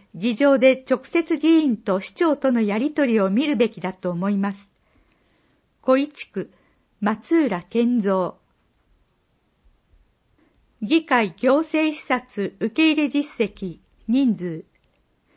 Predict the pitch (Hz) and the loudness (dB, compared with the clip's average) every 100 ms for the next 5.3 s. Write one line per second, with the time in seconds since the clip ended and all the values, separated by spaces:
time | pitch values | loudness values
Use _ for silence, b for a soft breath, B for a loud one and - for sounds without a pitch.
0 | _ _ 226 233 311 320 311 320 294 247 | _ _ -6 -2 0 0 -2 -2 0 0
1 | 208 277 269 226 208 214 196 196 262 285 | 0 0 2 2 0 -4 -4 -4 -2 2
2 | 247 175 190 b b b - 226 269 302 | 0 -2 -10 b b b -4 0 4 4
3 | 311 294 294 247 202 196 220 262 269 262 | 2 0 0 0 0 0 2 2 2 0
4 | 240 - 180 160 _ _ 214 240 254 285 | -6 -8 -12 -14 _ _ 0 2 4 4
5 | 220 160 | 2 -2